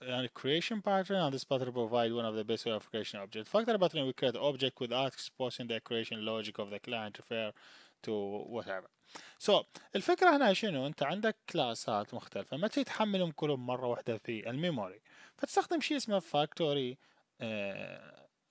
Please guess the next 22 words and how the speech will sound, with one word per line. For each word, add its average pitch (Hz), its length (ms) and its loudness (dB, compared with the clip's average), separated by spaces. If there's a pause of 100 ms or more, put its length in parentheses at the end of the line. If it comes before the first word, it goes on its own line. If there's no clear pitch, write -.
pattern. 151 560 -2
فاكتوري 233 340 0
باترن 131 220 2
تسوي 147 180 0
لك 135 120 -2
simple - 460 0
class، 135 440 0
لو 113 80 0
تشوف 123 280 -6
هنا 107 240 -4
مثلًا، 139 500 -6 (120)
هنا 113 380 -4
simple 156 380 -4 (100)
class، 135 360 -4 (460)
وهذا 294 200 6
الكلاس 180 520 4
فقط - 340 0
لما 240 240 4
ترسل 202 540 2
له 240 300 2
اسم 208 260 -2
ال، 165 220 -2